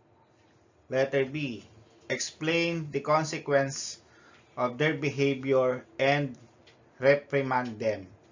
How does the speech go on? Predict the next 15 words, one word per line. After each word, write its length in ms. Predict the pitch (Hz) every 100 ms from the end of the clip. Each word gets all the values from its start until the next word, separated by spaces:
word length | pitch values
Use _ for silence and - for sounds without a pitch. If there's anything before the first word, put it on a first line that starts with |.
| - _ _ _ - - _ - - _ - _ _ 127
Letter 400 | 135 135 139 135
C, 500 | - 165 139 107 - _ _ _ _ _ _ _ -
advise 640 | 131 120 160 175 175 156
them 320 | 170 165 156
to 100 | 143
transfer 580 | 139 147 147 147 151 143
to 140 | 143
other 340 | 113 139 139 143
school 580 | - - 135 127 127 123 - - _ _ _ _
after 480 | 135 139 - 151 143
discussing 680 | 131 - - 143 143 160 147
their 160 | 139 127
duties 800 | 147 165 165 139 139 - - -
and 160 | 131 131
responsibilities 1300 | 135 - 151 151 147 147 139 151 147 143 139 135 -